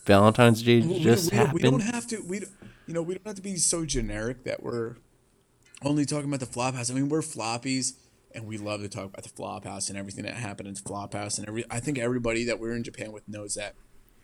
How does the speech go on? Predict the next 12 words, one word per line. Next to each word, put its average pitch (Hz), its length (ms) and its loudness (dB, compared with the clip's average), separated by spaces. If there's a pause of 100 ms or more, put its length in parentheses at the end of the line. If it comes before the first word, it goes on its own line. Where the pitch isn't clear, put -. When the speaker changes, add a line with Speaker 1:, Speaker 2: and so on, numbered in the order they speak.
(680)
Speaker 2:
But 143 120 2
I 156 40 6
think 170 200 -2
everybody 151 380 2
in 143 80 2
Japan 127 500 0
knows 120 540 2
that 113 220 -2 (440)
we 139 160 2
also 127 640 0
are 117 220 -4
more 117 720 -4